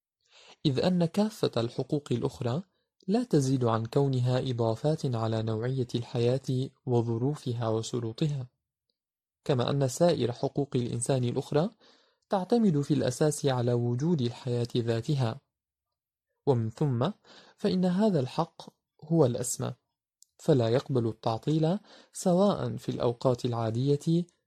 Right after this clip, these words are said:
أم في حالات الطوارئ. وهناك عدد من الإشكالات القانونية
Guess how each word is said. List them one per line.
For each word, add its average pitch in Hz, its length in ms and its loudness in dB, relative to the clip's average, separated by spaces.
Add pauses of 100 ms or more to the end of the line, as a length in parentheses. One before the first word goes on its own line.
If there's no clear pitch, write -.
(220)
أم 202 160 -2
في 123 220 -4
حالات 117 460 -2
الطوارئ. 143 540 0 (2500)
وهناك 160 460 4
عدد 135 340 2
من 117 300 0
الإشكالات 120 720 -2
القانونية 123 720 0